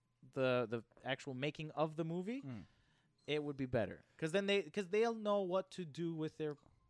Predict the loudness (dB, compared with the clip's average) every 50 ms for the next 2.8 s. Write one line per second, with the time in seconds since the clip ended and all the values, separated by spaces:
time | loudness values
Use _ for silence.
0 | _ _ _ _ _ _ _ _ _ _ _ 4 6 6 6 4 2 0 0 -2
1 | -2 -2 -4 -4 -6 -6 -4 -4 -4 -2 0 2 2 2 4 4 4 2 2 0
2 | -2 -4 -6 -6 -8 -10 -10 -6 -4 -4 -4 -4 -8 -14 -16